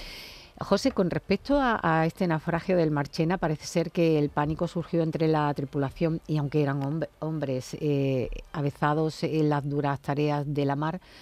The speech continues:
comprendieron enseguida que se encontraban en una difícil situación en medio de un fuerte temporal y de consecuencias imprevisibles, como lamentablemente así ocurrió.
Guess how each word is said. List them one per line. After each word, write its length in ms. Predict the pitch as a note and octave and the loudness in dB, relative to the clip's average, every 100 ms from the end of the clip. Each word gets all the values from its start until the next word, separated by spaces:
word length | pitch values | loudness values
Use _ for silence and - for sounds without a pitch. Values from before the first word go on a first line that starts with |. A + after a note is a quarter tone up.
| - - - | -20 -20 -2
comprendieron 640 | F#3 F3+ D#3+ D#3+ D#3 E3 F#3+ | 4 4 4 4 4 4 2
enseguida 440 | F#3 F3+ D#3+ F3+ | 0 0 2 0
que 80 | F3+ | -2
se 120 | - | -4
encontraban 680 | D3+ C#3+ C3+ C#3 D3+ E3 F3 - | -2 -2 0 0 0 0 -2 -2
en 400 | D3+ D3 C#3+ C#3+ | -2 0 -2 -2
una 200 | D#3 D#3 | 0 0
difícil 400 | E3 - - D#3 | -2 -4 -4 -4
situación 640 | D#3 D3 C#3+ D#3 D#3 E3+ - - - - | -4 -4 -2 0 0 0 -6 -16 -20 -8
en 200 | - D#3+ | -2 2
medio 280 | E3 E3 F3+ | 4 4 4
de 100 | E3+ | 4
un 140 | D3 D3 | 2 2
fuerte 300 | D#3+ D3 D3+ | 0 0 0
temporal 500 | D3+ C#3 D3 D3+ E3+ | 0 2 2 2 2
y 60 | |
de 100 | D#3 | 2
consecuencias 680 | - B2+ C3+ - C#3 - D3+ | 0 -4 -4 -4 -4 -2 -2
imprevisibles, 760 | D#3 C3+ C3 B2 B2+ C#3+ C#3+ D#3+ | -2 -2 -2 -4 -2 -2 0 -2
como 440 | - C#3 C#3 B2 - | -4 -2 -2 -4 -2
lamentablemente 2500 | D#3+ D#3 D3 C#3+ C3+ D3 D3 D#3 D#3+ D3+ D3 - D3 C#3 C3+ - - C#3+ C#3+ C#3+ C#3 E3 E3 - | 0 2 0 -4 -4 -4 -2 0 0 0 -4 -6 -8 -6 -8 -10 -10 -8 -4 -4 0 2 2 -2
así 240 | C3 - | -8 -6
ocurrió. 440 | C3+ - B2 B2+ | -6 -6 -4 -4